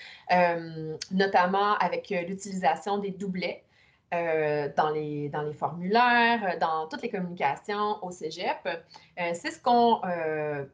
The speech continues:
privilégiait vraiment, là, euh, avec la collaboration de la direction, euh, des communications, bien entendu. Et,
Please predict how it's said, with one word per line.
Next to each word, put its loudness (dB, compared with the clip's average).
privilégiait 0
vraiment, -2
là, 2
euh, -8
avec -2
la 2
collaboration -2
de -2
la 0
direction, -4
euh, 0
des -2
communications, -2
bien -2
entendu. -4
Et, 4